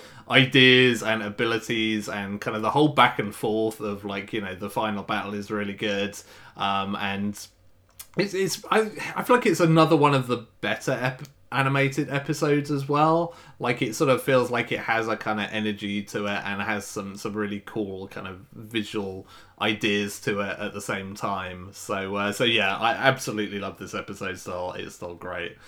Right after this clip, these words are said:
And I, I need to, I need to drag out my shrapnel toy from, from my, my box of Transformers just to,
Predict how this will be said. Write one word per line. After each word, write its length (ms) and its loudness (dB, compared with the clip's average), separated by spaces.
And 220 -10
I, 220 -2
I 40 0
need 160 -4
to, 100 -6
I 100 0
need 180 -2
to 120 -6
drag 280 8
out 180 4
my 140 -2
shrapnel 480 -6
toy 320 -6
from, 280 -12
from 200 -10
my, 300 -8
my 180 -6
box 280 -8
of 100 -12
Transformers 720 -8
just 380 -14
to, 180 -8